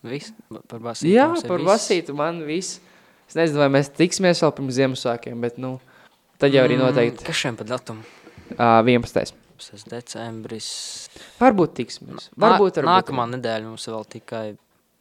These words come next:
Speaker 2: Skola, jā, nākamā nedēļa tikai skola.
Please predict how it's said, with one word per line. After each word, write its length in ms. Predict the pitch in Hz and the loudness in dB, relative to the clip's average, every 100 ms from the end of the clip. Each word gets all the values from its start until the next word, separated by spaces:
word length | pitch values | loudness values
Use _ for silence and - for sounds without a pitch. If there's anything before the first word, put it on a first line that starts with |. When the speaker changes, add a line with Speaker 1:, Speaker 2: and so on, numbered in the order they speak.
| - | -16
Speaker 2:
Skola, 600 | - - 143 143 160 165 | -14 -2 2 4 4 4
jā, 200 | 156 147 135 | 4 4 2
nākamā 400 | 127 123 131 - 127 | 0 -2 -2 -2 -2
nedēļa 240 | 131 123 - | 0 -2 -2
tikai 200 | - 110 | -2 -2
skola. 800 | - - - 151 160 175 175 | -4 -8 -2 2 4 6 6